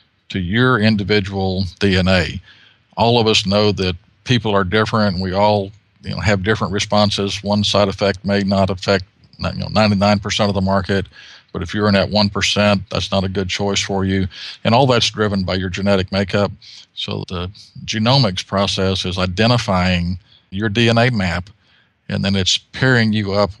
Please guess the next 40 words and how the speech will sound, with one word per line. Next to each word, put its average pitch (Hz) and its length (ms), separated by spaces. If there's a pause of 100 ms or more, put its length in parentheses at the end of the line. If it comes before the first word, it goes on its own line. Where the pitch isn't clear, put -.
(100)
like 98 160
I - 60
say, 98 200
with 95 280
the - 100
best 110 400
drug 101 400
for 87 140
you 101 540 (720)
and 107 360
the 98 200 (160)
most 104 320
precise 92 460
dose. 95 420 (500)
Some - 280
of 92 100
that 107 240
will 101 120
also 101 340
become 98 420
some 95 160
new 104 180
delivery 98 440
systems, 98 640
and 98 220 (100)
you 101 100
hear 107 180
about, 95 320 (120)
you 104 100
know, 82 80
pellets 101 400
that 90 140
may 104 120
be 101 160
injected 98 460
into 98 220
your 92 140
body 95 340
that 92 200
release 95 520